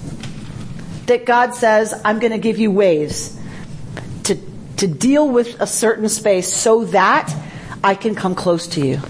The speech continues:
'Cause I want, I want to be close to you. I want to be in your midst, even though y'all make it really, really hard. For me to dwell among you.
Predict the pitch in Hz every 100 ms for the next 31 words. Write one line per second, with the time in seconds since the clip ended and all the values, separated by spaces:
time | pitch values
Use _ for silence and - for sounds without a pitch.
0 | - - - - 233 233 214 175 185 190
1 | 185 - - - - - - - - 196
2 | 170 190 196 - - - 175 170 165 156
3 | 156 131 139 - - - - 185 170 185
4 | 190 - - 170 170 165 175 165 165 147
5 | - - - - - - 254 247 226 208
6 | 196 175 190 202 196 180 180 - 160 165
7 | 180 185 165 170 160 - 165 185 156 143
8 | 131 - - - 165 147 110 - - -
9 | - - - - - - - - - 175
10 | 160 160 151 139 143 139 139 151 139 135
11 | 110